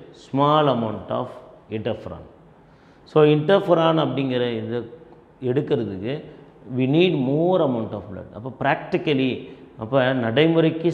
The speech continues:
சாத்தியமில்லாத ஒரு விஷயமா அமையுது இந்த interferon-ஐ நம்ம தயாரிக்கிறது அப்படிங்கிறது, ஒரு, அஹ், collection பண்ணுறது அப்படிங்கிறது. ஏன் collection பண்ண முடியல? அது நம்ம சேகரிக்க அளவை விட,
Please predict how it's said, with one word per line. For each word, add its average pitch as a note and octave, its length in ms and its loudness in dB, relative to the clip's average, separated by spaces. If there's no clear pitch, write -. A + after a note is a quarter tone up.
சாத்தியமில்லாத D3+ 1080 2
ஒரு D3 160 2
விஷயமா A#2+ 520 -6
அமையுது G#2 440 -8
இந்த A#2 480 -4
interferon-ஐ B2 880 0
நம்ம G#2 280 -6
தயாரிக்கிறது G#2+ 960 -4
அப்படிங்கிறது, F2+ 520 -10
ஒரு, A2 180 -6
அஹ், A2 500 -2
collection C3 440 2
பண்ணுறது F#2+ 300 -8
அப்படிங்கிறது. F2 580 -10
ஏன் C#3 200 -4
collection B2+ 440 -4
பண்ண A2+ 160 -6
முடியல? A#2 460 0
அது C3 480 2
நம்ம A#2 220 -4
சேகரிக்க C3 800 2
அளவை B2 280 -2
விட, B2+ 460 -6